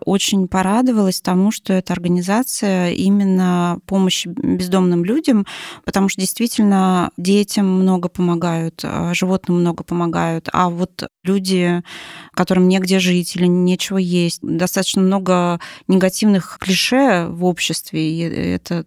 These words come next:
та часть, э, социума, которая отвергается, и, ну, вот как-то очень хотелось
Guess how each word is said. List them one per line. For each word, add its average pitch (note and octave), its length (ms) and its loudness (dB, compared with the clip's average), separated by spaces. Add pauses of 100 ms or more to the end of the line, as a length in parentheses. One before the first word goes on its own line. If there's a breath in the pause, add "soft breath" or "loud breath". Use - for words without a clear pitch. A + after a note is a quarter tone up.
та F3+ 160 -2
часть, - 440 -4
э, E3 200 -4
социума, G3 400 -4
которая E3+ 320 -4
отвергается, G3+ 800 -2
и, E3+ 240 -4 (160)
ну, F#3 180 0
вот - 140 -8
как-то - 280 -8
очень F3+ 220 -6
хотелось F#3+ 580 -2